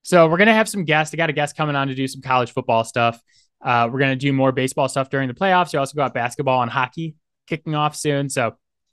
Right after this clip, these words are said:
it's good outlets to get all of our non-N F L thoughts off. But all of the N F L content is gonna stay here on the free feed this season. So, Matt, you got any final thoughts before we sign off?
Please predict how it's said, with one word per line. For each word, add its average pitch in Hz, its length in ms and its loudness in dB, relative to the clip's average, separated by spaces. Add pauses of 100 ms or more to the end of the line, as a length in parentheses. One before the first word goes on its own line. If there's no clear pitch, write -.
(200)
it's - 80 -12
good 240 180 4
outlets 160 360 0
to - 60 -10
get 139 120 2
all 131 160 2
of 131 80 -2
our 127 100 0
non-N 123 380 -4
F 127 140 -4
L 127 120 0
thoughts 123 360 -2
off. 127 300 -2 (1600)
But 156 260 4 (400)
all 151 160 6
of 143 60 4
the 139 100 2
N 131 100 2
F 127 120 -2
L 127 100 2
content 117 440 -6
is 113 100 -10
gonna 117 120 -6
stay 113 200 -6
here 110 160 -6
on 104 100 -6
the 101 80 -10
free 98 200 -16
feed 90 260 -20 (640)
this 135 200 -4
season. 101 440 -12 (160)
So, 101 200 -10 (1500)
Matt, 190 220 2
you 180 80 0
got 185 100 2
any 185 120 -2
final 165 280 2
thoughts 143 260 0
before 135 220 -4
we 123 80 -2
sign 120 220 -2
off? 110 200 -4